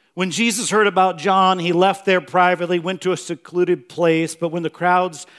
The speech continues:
hear of this, they follow Jesus on foot into the city. And when he went ashore, there was a large crowd, and he had compassion on them, and he healed their sick.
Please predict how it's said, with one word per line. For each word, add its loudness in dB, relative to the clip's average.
hear 2
of -2
this, 0
they -2
follow 0
Jesus -4
on -4
foot -2
into -4
the -12
city. -8
And -2
when 0
he 0
went 0
ashore, 2
there 2
was 0
a 2
large 2
crowd, 0
and -6
he -6
had -2
compassion -4
on -2
them, -2
and -4
he -6
healed -4
their -8
sick. -8